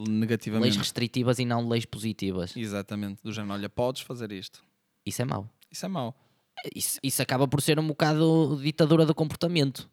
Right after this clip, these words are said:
Speaker 1: Mas é,
Speaker 2: Mais
Speaker 1: é
Speaker 2: vale a pena tu limitar
Speaker 1: mas
Speaker 2: as
Speaker 1: é
Speaker 2: pessoas
Speaker 1: para
Speaker 2: o
Speaker 1: on-,
Speaker 2: que é que elas podem
Speaker 1: <clears throat> mas é
Speaker 2: fazer.
Speaker 1: para, mas é para onde a União Europeia caminha com este tipo de diretivas.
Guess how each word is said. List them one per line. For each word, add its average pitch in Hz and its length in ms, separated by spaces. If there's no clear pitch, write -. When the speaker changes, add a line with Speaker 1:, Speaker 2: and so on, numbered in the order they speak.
Speaker 1:
Mas 120 260
é, 104 220
Speaker 2:
Mais 104 160
Speaker 1:
é - 20
Speaker 2:
vale 143 180
a 135 40
pena 131 240
tu 131 140
limitar 139 400
Speaker 1:
mas 175 120
Speaker 2:
as 196 60
Speaker 1:
é - 20
Speaker 2:
pessoas 185 180
Speaker 1:
para 175 40
Speaker 2:
o 180 40
Speaker 1:
on-, - 20
Speaker 2:
que 180 80
é - 20
que 123 60
elas 123 180
podem 196 260
Speaker 1:
<clears throat> 135 240
mas 120 140
é 131 60
Speaker 2:
fazer. 123 120
Speaker 1:
para, 135 220
mas 131 220
é 120 80
para 120 120
onde 110 220
a 107 40
União 107 180
Europeia 101 340
caminha 107 320
com 117 160
este 113 120
tipo - 140
de 123 60
diretivas. 127 500